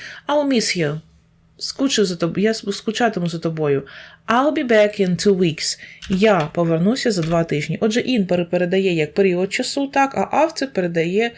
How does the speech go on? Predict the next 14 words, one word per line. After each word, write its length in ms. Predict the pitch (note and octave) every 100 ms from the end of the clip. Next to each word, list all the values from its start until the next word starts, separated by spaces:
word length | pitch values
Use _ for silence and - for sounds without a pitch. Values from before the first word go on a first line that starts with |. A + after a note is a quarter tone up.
| - - _
крапку, 500 | - A#3+ G#3 E3 D#3+
після 260 | D3+ D#3+ E3
якої 360 | D#3+ A3 A#3
щось, 400 | G#3+ F3 F3+ - - _
або, 340 | - E3+ E3+ F3+
ну, 220 | G#3 C#3+ -
пункт, 500 | - B3 F3+ - -
так, 200 | - G#3+
після 200 | G3+ F#3
якого 340 | F3+ F3 A3+ E3
щось 220 | - D#3+
трапляється, 640 | - D#3 D#3 C3+ D3+ - G3
або 140 | E3
трапиться. 500 | D#3 - - - -